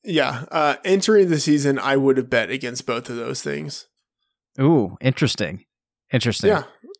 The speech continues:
Speaker 1: Yeah, I'm just saying, I, I would have bet against those happening.
Speaker 2: Yeah, well, I mean, I think it would be very in the zeitgeist of the original books if you just had, like, y-, you know, everything that maybe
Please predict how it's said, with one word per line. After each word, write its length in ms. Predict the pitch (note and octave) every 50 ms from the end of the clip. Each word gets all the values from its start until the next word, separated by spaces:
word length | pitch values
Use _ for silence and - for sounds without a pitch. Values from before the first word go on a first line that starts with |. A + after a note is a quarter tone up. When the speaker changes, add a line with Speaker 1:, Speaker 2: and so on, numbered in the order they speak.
| _ -
Speaker 1:
Yeah, 160 | G#3 G3+ E3+
I'm 100 | C3+ C#3
just 160 | C#3 C#3 -
saying, 220 | - D#3 C#3 C3 C3+
I, 60 | C3+
I 220 | C#3 C3+ - D3 D3+
would 180 | D3 D#3 D3
have 120 | C#3+ C3 B2+
bet 180 | C#3 B2+ A#2
against 360 | G2+ C3+ C3 C3 B2 B2+ - -
those 360 | A#2+ A#2+ B2 C3 - - -
happening. 560 | - - - G2 - - - - D3 D#3 - - _ _ _ _ _ _
Speaker 2:
Yeah, 240 | - C3+ C#3+ C#3 B2+
well, 200 | C#3 E3+ F3+ D#3+
I 80 | D#3+ E3+
mean, 200 | F3 E3+ D#3+ C#3
I 160 | B2+ C#3+ C#3+
think 220 | - - F#3 D#3+ D3+
it 120 | C#3+ C#3
would 200 | C3 C#3 C#3+ C3+
be 360 | A#2+ B2+ B2 A#2+ A#2 A2 F#2 - -
very 680 | B2 A2+ A#2+ C3+ C3+ C3 C3 B2+ B2 A#2+ A2 G2 - _ _ _ _ _ _ _ _ _ _ _ _ _ _ _ _ _ _ _ _ _ _
in 160 | D#3 D#3 D3+
the 100 | C#3+ C3
zeitgeist 800 | A#2 G#2+ A#2+ C3 C#3 A2+ - - C3 A#2+ A#2 - - - -
of 140 | - A#2+ G#2
the 120 | B2 B2 A2+
original 420 | G#2+ A#2+ B2 A2 A2+ A2 G#2+ G#2
books 380 | F#2+ - A2+ A2 G#2 - - -
if 140 | F#2 G2+ -
you 120 | G#2+ G#2+ G2
just 220 | G#2+ G2+ - -
had, 280 | A2 A2 G#2+ G#2 F#2+ G2+
like, 300 | G#2 G#2 G2 G2 G2 - - - - _ _
y-, 140 | C3 B2 - -
you 100 | C3 A#2+
know, 220 | A2+ G#2+ F#2+ G2+ -
everything 760 | - B2 G#2 A2 A2+ G#2 - - A2 G#2 G2 G2 F#2 - - _ _ _ _ _ _ _ _ _ _ -
that 160 | B2 A#2+ A#2
maybe 480 | B2+ A#2+ A2 G#2 A#2 A2 A2 G#2 -